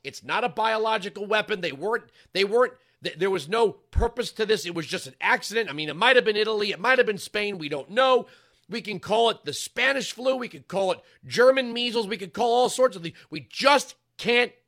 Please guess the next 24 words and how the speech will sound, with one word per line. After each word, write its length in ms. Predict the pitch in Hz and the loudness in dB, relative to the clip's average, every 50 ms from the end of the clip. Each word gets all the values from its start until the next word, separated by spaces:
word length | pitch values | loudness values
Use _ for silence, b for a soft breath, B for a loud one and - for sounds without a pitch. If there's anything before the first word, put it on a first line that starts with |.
| _ | _
call 400 | - 175 214 214 214 214 208 - - | -2 2 4 6 6 6 4 0 -2
a 80 | 180 | -6
virus. 540 | 180 131 117 202 214 233 220 175 135 - - b b b b | -6 0 4 6 8 8 6 4 0 -6 -14 b b b b
We 140 | - 214 220 | -4 -4 -4
could 180 | 202 190 - | -4 -6 -6
call 160 | - 175 160 | -6 -6 -6
sars, 600 | 151 - - - - 240 247 247 247 247 - - - _ | -6 -6 -4 0 2 4 6 6 6 6 4 2 -4 _
sars, 540 | - - - - 285 285 277 277 262 - - _ _ - | -10 -6 2 4 6 8 8 6 6 4 0 _ _ -14
Ebola, 520 | 175 147 - 226 240 240 226 233 220 - - - | -14 -4 0 2 4 4 4 4 2 -2 -6 -12
Ebola, 540 | 139 151 123 - 277 285 277 277 269 262 - B B B - | -20 -4 2 6 8 8 10 8 6 4 2 B B B -10
Zika, 480 | 120 151 247 247 190 - 190 139 - - | -4 -2 -2 -2 -2 -4 -6 -6 -6 -8
Zika. 520 | 127 127 226 285 277 - - 254 240 - b b b b | -8 -2 0 0 0 0 0 -2 -2 -2 b b b b
We 120 | - 170 151 | -14 -14 -12
just 480 | 139 156 277 - 170 - - - _ | -2 2 2 2 2 2 -4 -10 _
can't 400 | - - 196 226 233 202 - _ | -8 -2 0 0 0 0 -4 _
call, 100 | - 180 | -10 -8
we 80 | 175 185 | -6 -6
could 200 | 139 165 160 - | -6 -8 -10 -4
call 180 | 175 190 160 | -2 -2 -2
dengue, 640 | 139 107 - - 247 277 277 240 247 240 233 165 117 | -2 -2 0 2 2 2 2 0 0 0 0 -2 -4
dengue 400 | - 214 226 214 196 175 165 151 | -4 -2 -2 -2 -2 -4 -6 -6
fever. 420 | - - 294 294 294 254 262 226 B B B B _ | -6 -4 -4 -2 0 2 0 0 B B B B _
We 100 | 170 175 | -10 -10
can't 540 | - - - - - 247 262 277 - - | -10 -12 -10 -2 2 2 2 2 0 -4